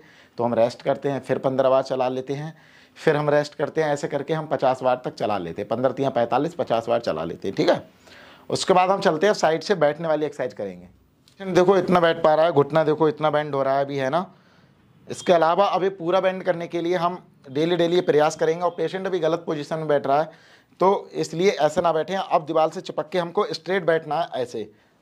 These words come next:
ऐसे बैठना है, ठीक है, ऐसे नहीं बैठना है, ये गलत पोजीशन है। तो हमारे घुटने पे अब मुड़ेगा ही नहीं घुटना, हम तो ऐसे मुड़ रहे हैं ऐसे करके। हम जब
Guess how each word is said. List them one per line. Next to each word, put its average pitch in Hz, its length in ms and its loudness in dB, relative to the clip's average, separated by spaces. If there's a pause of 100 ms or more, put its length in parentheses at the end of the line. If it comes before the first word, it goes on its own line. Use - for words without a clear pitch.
(320)
ऐसे 180 280 4
बैठना 147 320 0
है, 110 180 -4
ठीक 202 240 -4
है, 175 240 0 (340)
ऐसे 160 280 2
नहीं 214 140 0
बैठना 185 360 2
है, 131 160 -4
ये 190 120 4
गलत 185 260 0
पोजीशन 131 420 -8
है। 101 140 -14
तो - 120 -2
हमारे 170 240 2
घुटने 156 320 -6
पे 190 200 -2 (420)
अब 143 180 0
मुड़ेगा 175 320 4
ही 233 100 2
नहीं 240 100 -4
घुटना, 208 240 -2
हम 180 140 -4
तो 196 120 0
ऐसे 196 220 2
मुड़ 160 180 -4
रहे 160 120 -2
हैं 165 100 0
ऐसे 160 160 -4
करके। 170 300 -4 (460)
हम 175 240 -4
जब 196 160 0